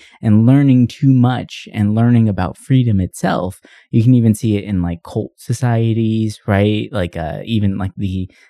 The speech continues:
right, like, the fundamentalist Mormon church crap that we, that happened not that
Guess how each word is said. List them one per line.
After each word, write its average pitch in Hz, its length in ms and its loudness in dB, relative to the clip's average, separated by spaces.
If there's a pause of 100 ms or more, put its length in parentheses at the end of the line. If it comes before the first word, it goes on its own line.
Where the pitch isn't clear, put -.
(120)
right, 104 240 -2
like, 104 140 -4
the 98 80 0
fundamentalist 98 880 -2 (140)
Mormon 95 320 0
church - 640 -10
crap 107 340 -10
that - 200 -10 (240)
we, 107 280 -4
that 101 240 -6
happened 107 240 -6
not 101 180 -4
that - 120 -10